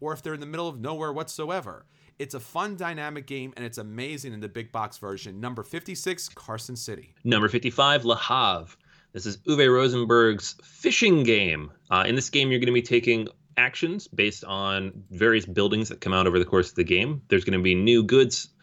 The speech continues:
Speaker 2: distributed to different offer spaces. You'll be able to take actions to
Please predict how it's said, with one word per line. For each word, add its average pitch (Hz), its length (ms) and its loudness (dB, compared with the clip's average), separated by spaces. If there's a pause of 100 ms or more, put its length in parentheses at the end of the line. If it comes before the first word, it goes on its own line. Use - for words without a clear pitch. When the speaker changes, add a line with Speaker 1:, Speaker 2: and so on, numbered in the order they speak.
(440)
Speaker 2:
distributed 120 640 4
to - 80 -4
different 104 280 -2
offer 110 280 0
spaces. 104 680 -4
You'll 92 100 -10
be 87 60 0
able 85 100 0
to 87 60 0
take 101 200 -4
actions 92 380 -2
to 80 380 -8